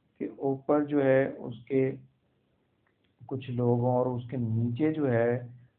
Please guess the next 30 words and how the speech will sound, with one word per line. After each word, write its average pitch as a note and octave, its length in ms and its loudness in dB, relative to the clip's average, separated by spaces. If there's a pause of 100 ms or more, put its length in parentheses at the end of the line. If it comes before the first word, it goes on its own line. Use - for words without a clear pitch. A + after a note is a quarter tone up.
(240)
दो B2+ 340 2
या B2 140 0
तीन B2 580 -2
या A#2 100 0
जितने A#2 440 -4
भी A#2+ 120 0
हों, G#2+ 420 -4 (360)
उस E3 200 -10
तरीके B2+ 320 -4
से A#2+ 140 -6
अगर A#2 200 -4
हम G#2+ 240 -2
उनको G#2+ 360 -6 (280)
लें A2+ 300 -4
तो A#2+ 120 -6
उसका A2+ 380 -6
वर्ट-, G#2+ 600 -6
जो A2+ 240 -4
diagram A#2+ 600 0
उसका - 240 -10
बनता G2 460 -12
है, - 140 -14 (580)
वो C#3+ 80 0
एक C#3+ 160 -4
वाई C3+ 400 4
की D3 160 -6
shape A#2 460 -6
में A2 140 -4
बनता F2+ 480 -8
है। - 180 -20